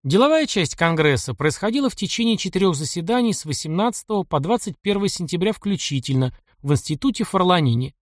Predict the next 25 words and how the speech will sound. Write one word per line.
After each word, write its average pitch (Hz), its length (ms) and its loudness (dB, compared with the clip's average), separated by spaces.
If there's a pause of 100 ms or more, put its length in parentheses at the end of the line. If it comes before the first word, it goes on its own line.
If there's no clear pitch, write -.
(480)
В - 80 -14
связи 185 300 2
с 220 40 0
большим 220 380 0
количеством 202 540 0
докладов 185 560 2
заседания 175 520 0
происходили 131 600 0
два 143 220 4
раза 220 240 0
в 151 60 -2
день, 139 300 0 (200)
одновременно 143 720 4
в 160 40 -2
двух 123 300 0
аудиториях. 139 720 0 (760)
Однако 156 380 2
это 143 120 -2
не 202 160 4
имело 139 220 2
характер 135 560 2
деления 139 400 2
Конгресса 135 580 0
на 147 120 0
секции, 143 600 -10